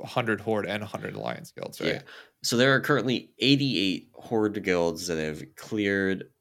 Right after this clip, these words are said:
Speaker 2: uh, Vault of the Incarnates. Somebody actually, like, this morning, uh, finishing up progression on
Speaker 1: Nice.
Speaker 2: Raszageth. Um,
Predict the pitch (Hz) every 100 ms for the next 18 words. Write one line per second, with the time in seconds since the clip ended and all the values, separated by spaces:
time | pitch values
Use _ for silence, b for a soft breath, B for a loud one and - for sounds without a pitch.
0 | _ - 82 80 73 87 92 90 82 80
1 | - 80 80 69 - - - 104 92 95
2 | 85 92 92 - - 90 85 80 - 71
3 | 69 80 85 - 87 87 78 76 76 76
4 | _ _ _ _ _ - 76 71 71 -
5 | 78 - 78 78 76 - _ _ _ 87
6 | 78 73 78 71 - 73 76 73 71 67
7 | - 202 175 - 87 80 76 78 76 73
8 | - - _ b b b b _ - 85
9 | 80 80 73 -